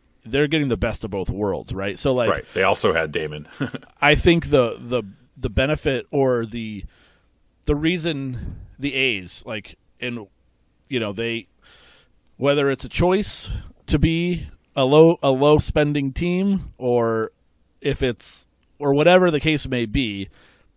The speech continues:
Speaker 1: that's where they are. And so in doing so, you are forced to, I think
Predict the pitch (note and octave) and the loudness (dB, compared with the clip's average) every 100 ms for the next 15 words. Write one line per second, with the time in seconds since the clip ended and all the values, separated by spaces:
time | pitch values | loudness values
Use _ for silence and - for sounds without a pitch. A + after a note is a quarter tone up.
0 | _ C3 C3 C#3+ C#3+ A#2 G#2+ E2+ C2+ G1+ | _ -2 0 2 2 0 -2 -4 -8 -14
1 | - _ - A2+ G#2+ G2 - - D3+ A#2+ | -20 _ -12 -10 -10 -12 -12 0 2 2
2 | G#2+ D#3 D3+ B2+ G#3 A#3 D3 - A2+ G#2+ | 0 -2 -2 0 2 2 0 -2 -2 -2
3 | G#2+ F#2+ _ A2+ C3+ - C3 E3 E3 - | -4 -8 _ -4 -2 2 4 6 4 2
4 | A#2+ A2 - - A#2 G#2+ G#2+ - _ - | -2 -2 -6 -6 -4 -4 -4 -8 _ -20
5 | - _ - C3 - D3 B2 - | -20 _ -6 -6 -2 -2 -4 -10